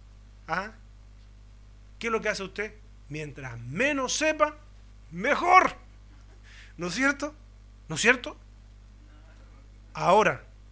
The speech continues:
¿pero qué es lo que dice la palabra? ¿Qué es lo que dice la palabra? Todo eso, todas esas cosas hay que llevarlas a la palabra. Porque si yo le digo que Santiago dice que no hay que hacerse maestro, entonces usted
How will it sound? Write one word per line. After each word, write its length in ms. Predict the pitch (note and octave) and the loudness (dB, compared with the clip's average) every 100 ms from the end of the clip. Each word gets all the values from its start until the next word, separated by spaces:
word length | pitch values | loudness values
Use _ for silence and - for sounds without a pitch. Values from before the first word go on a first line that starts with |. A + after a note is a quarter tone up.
| - | -14
¿pero 220 | D3+ D3+ | -10 -6
qué 80 | F#3 | -2
es 60 | G#3+ | 0
lo 120 | F#3+ | 0
que 120 | E3 | -4
dice 220 | F3 F3 | -8 -10
la 120 | D#3+ C#3+ | -12 -14
palabra? 500 | D#3 A3 G#3+ C#3+ - - - - - - - - - - - - - | -16 -18 -18 -20 -20 -20 -20 -20 -20 -20 -20 -20 -20 -20 -20 -20 -10
¿Qué 80 | G#3 | -4
es 60 | G3+ | -2
lo 120 | F3 | -2
que 100 | E3 | -2
dice 240 | F3 - | -2 -2
la 140 | D#3 D3+ | -2 -4
palabra? 500 | C#3 A#3 A#3 D#3 - | -2 -2 -2 -6 0
Todo 360 | D4 D4+ C4+ | 2 4 2
eso, 400 | D#4 E4 - E3 | 4 2 0 -6
todas 340 | - E4 E4 D4+ | -4 0 4 4
esas 200 | A#3 - | 2 0
cosas 360 | D#4 C#4 C4 - | 0 0 0 -4
hay 140 | G#3+ | -6
que 160 | A3 G3 | -6 -6
llevarlas 320 | F3 G#3+ A3+ | -4 0 0
a 60 | F3 | 2
la 140 | E3+ | 0
palabra. 640 | D#3+ E3+ C4+ C#4+ G#3+ C#3 - - - - - - | 0 2 4 4 -2 -8 -16 -20 -20 -20 -20 -8
Porque 240 | F#3 F#3 | -6 -2
si 160 | F3 F3 | -2 2
yo 140 | C4 | 2
le 160 | E4+ C#4 | 4 4
digo 400 | D4+ C4 E3 - - - | 4 4 -2 -8 -18 -4
que 140 | G3 | -4
Santiago 640 | E3+ F3 D#3+ C4+ D4 C#4+ B3+ | -2 -4 0 4 6 6 2
dice 400 | C#4+ - D#3+ - | 0 0 -6 -4
que 140 | G3 | -2
no 120 | G3 | 2
hay 120 | C4+ D4 | 2 2
que 120 | C4 | -4
hacerse 400 | - B3+ - A3+ | 0 0 0 0
maestro, 680 | E3 F3 A#3+ B3 D#3 D3 - - - - - - | 0 4 2 0 -10 -10 -12 -20 -20 -20 -18 -10
entonces 280 | G3+ G#3 F3+ | -6 -6 -6
usted 420 | - A3 A#3 | -2 0 0